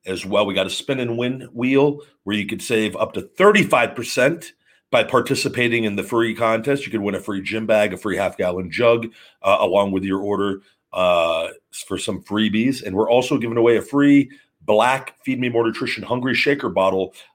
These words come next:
uh, premium shaker bottle all month of August with your orders. Just select the free gift, uh, after you add an item to your cart,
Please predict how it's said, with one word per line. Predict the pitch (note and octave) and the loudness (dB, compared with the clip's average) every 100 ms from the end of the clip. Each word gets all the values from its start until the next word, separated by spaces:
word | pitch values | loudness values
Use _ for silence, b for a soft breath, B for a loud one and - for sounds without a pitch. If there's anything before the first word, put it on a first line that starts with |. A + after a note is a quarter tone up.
| - | -4
uh, | F#2+ F#2 | 0 0
premium | - C#3 C#3 B2 | 0 0 0 0
shaker | - A2 G#2 G2 | 0 -2 -2 -2
bottle | G2 G2 G2 G2+ | 2 2 0 -2
all | G#2+ A2+ A#2 A#2 A#2 A#2+ _ | 4 8 10 10 6 0 _
month | G2+ F#2+ A2 A2 - | -4 2 2 0 -6
of | G2+ F#2+ | -4 2
August | G2+ G2 - - - - _ _ - | 4 4 0 -14 -16 -18 _ _ -10
with | F#2+ | -6
your | F#2+ | -6
orders. | F#2 F#2+ F2+ - | -2 -2 -4 -6
Just | G2 - | -6 -6
select | G#2 G#2+ - | 0 0 0
the | - | -10
free | - A#2 A#2 | 0 2 2
gift, | A2+ C#3+ - _ - | 2 0 -4 _ 0
uh, | F#2+ F2 | 2 2
after | F#2+ F#2+ | 0 -2
you | G2+ | 0
add | G2 | 0
an | F#2 | 0
item | F#2+ G#2 G2 | -2 -2 -4
to | |
your | G2+ F#2 | -6 -6
cart, | - C3 C3 _ | -2 -2 -2 _